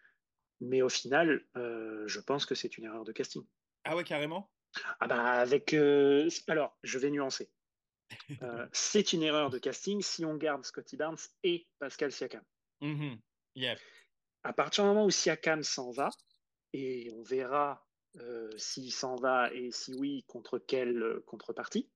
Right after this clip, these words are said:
Speaker 1: ce sera peut-être plus le cas. Mais à l'heure actuelle, deux mille vingt-trois, heureusement que Scotty Barnes shoot à près de quarante pour cent à trois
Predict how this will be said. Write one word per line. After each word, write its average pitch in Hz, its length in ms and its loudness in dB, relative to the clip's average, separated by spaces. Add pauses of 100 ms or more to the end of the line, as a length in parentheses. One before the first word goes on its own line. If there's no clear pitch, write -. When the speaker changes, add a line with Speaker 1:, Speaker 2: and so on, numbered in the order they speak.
(180)
Speaker 1:
ce - 260 -2
sera - 240 0
peut-être 180 180 2
plus 170 180 4
le 151 60 -2
cas. 143 220 0 (300)
Mais 131 160 -4
à 127 100 -2
l'heure 123 220 -2
actuelle, 185 580 0 (540)
deux 147 100 4
mille 135 220 0
vingt-trois, 123 600 -2 (140)
heureusement 185 460 2
que 180 100 -4
Scotty 156 300 -8
Barnes 156 180 -6
shoot - 220 -8
à 127 80 -8
près - 160 -12
de - 40 -16
quarante 120 280 -4
pour 120 120 -6
cent 127 140 -6
à - 20 -8
trois 139 220 0